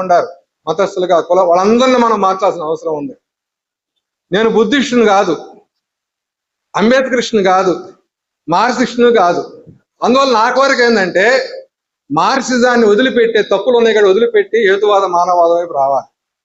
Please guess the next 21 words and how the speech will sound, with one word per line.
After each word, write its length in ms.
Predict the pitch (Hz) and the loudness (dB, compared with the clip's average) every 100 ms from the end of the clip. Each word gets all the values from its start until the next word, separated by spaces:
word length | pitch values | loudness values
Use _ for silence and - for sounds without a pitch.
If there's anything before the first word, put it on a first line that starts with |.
| _ _ - | _ _ -2
బుద్ధిజం 480 | 220 277 254 269 - | 0 2 0 0 0
పాతిక 240 | 208 247 247 | 0 2 2
వందల 180 | 240 226 | 2 0
సంవత్సరాల 300 | 220 226 262 214 | 0 0 -2 -2
క్రితాంది 360 | 208 233 220 202 | -2 -2 0 0
కాబట్టి, 360 | 180 175 202 226 - _ 202 | 0 0 0 0 -2 _ 0
హేతువాద 420 | 254 262 240 233 202 | 2 2 2 2 0
మానవవాదం 380 | 202 208 202 208 170 | 0 0 0 -2 -2
చాలా 200 | 185 208 175 | 0 2 0
అడ్వాన్స్ 340 | 185 220 208 | 0 -2 -2
అయింది 200 | 196 190 | -8 -4
కాబట్టి, 200 | 180 - 175 | -4 -2 -4
మోడర్న్ 260 | 190 185 165 | -6 -6 -6
సైన్స్ 240 | 175 175 160 | -6 -6 -10
ప్రకారం 340 | 151 151 180 - _ _ _ - | -4 -4 -4 -12 _ _ _ -2
బుద్ధిస్టులందరూ 680 | 190 262 247 233 220 220 240 | -2 0 -2 0 0 2 2
హేతువాద 380 | 196 196 202 202 190 | 2 2 2 2 0
మానవవాద 300 | 175 196 196 180 | 0 0 0 -2
ఉద్యమంలోకి 300 | 180 170 147 | -4 -4 0
రావాలి. 300 | 151 156 139 - _ _ _ _ _ _ _ _ _ _ _ | 2 2 -2 -8 _ _ _ _ _ _ _ _ _ _ _
అంబేద్కరిస్టులందరూ 920 | 185 269 311 311 285 - 240 233 233 | -2 0 0 0 -2 -2 -2 0 2